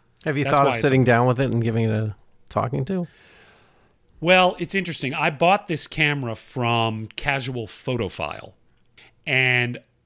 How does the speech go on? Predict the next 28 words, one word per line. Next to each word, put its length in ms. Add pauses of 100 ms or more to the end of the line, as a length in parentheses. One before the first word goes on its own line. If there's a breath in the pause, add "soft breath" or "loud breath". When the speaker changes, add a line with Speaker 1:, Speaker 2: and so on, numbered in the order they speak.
(280)
Speaker 2:
I 200
had 200
been 360 (100)
interested 400
in 60
the 80
Robot 340
Royal 140
twenty-four, 420
and 80
I 20
was 140
looking 160
around 300
at 80
the 80
reviews 500
and 100
so 160
forth, 220
and 100
there 60
was 140
this 120
big 300
profile 720
of 120
it 120